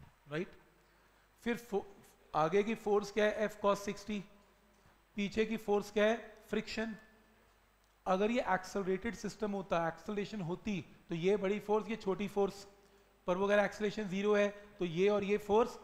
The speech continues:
बराबर, तो F cos sixty is equal to F। तो पहले आपने क्या निकालना, Normal reaction, Normal reaction।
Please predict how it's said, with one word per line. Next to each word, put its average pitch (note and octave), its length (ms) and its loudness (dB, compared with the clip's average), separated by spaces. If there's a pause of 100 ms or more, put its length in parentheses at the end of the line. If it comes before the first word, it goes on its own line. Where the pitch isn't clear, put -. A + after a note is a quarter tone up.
(260)
बराबर, B2+ 320 -6 (840)
तो F#3 140 -2 (120)
F A3 220 2 (160)
cos G3+ 180 6
sixty G#3 480 -4
is F#3+ 60 -4
equal F#3+ 280 -2
to A#3 80 0 (480)
F। - 200 -20 (600)
तो F3 60 -4
पहले F3+ 320 2
आपने F#3+ 280 2
क्या F#3+ 180 2
निकालना, F#3+ 400 0
Normal F3+ 380 -2
reaction, G#3 460 -4 (1600)
Normal F3 320 -12
reaction। G3+ 360 -12